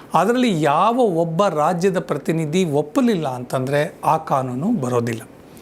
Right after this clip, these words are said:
ಹಾಗಾಗಿ ರಾಜ್ಯಗಳಿಗೆ ಗೊಂದಲ ಇತ್ತು, ಇದು ಹೇಗೆ ನಮಗೆ ಆದಾಯ ತರುತ್ತೋ ಇಲ್ವೋ ಅನ್ನೋದು. ಅದೆಲ್ಲವನ್ನು ದಾಟಿ ಮುಂದೆ ಬಂದಿದ್ದೀವಿ. ಈಗ ಸರ್ಕಾರಗಳಿಗೂ ಮರಿ-, ಮನವರಿಕೆ ಆಗಿದೆ. ಏನಪ್ಪ ಅಂತಂದ್ರೆ, ಇದು ಚೆನ್ನಾಗಿದೆ,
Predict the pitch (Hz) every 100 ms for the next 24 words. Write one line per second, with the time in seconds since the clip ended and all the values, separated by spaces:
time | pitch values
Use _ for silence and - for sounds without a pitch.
0 | - - - - - 311 294 277 254 175
1 | 190 190 214 214 196 165 165 175 160 135
2 | - 254 170 - 247 277 254 196 196 190
3 | 131 156 185 170 180 233 220 247 254 -
4 | 160 156 143 151 - 147 139 113 - -
5 | - - - - - - 131 180 262 302
6 | 311 285 220 170 170 170 151 156 147 139
7 | 135 131 131 139 196 208 190 - 160 -
8 | - 214 214 - 202 196 226 202 156 156
9 | 147 160 160 156 139 123 127 190 277 180
10 | 139 127 160 359 339 226 294 - 190 165
11 | 175 147 127 131 123